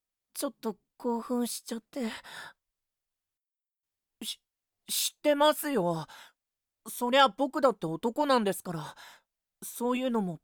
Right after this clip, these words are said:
多少興味は。ん、ん、ん。あ、はい。えっと、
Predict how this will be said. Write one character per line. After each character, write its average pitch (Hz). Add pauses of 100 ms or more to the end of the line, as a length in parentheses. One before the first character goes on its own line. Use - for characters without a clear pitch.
(120)
多 165
少 202
興 226
味 170
は。 139 (640)
ん、 - (580)
ん、 -
ん。 - (1900)
あ、 214 (1000)
は -
い。 175 (1300)
え 220
っ 202 (380)
と、 202